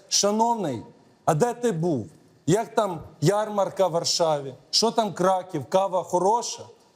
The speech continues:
Як Відень? Як ви себе почуваєте?" Люди, які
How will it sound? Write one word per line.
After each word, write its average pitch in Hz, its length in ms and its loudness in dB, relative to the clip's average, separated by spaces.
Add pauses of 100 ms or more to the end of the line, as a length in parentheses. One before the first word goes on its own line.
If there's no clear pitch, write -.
(160)
Як 185 220 2
Відень? 175 580 -2 (680)
Як 190 200 0
ви 202 80 0
себе 190 300 0
почуваєте?" 175 680 0 (680)
Люди, 175 500 2
які 170 460 0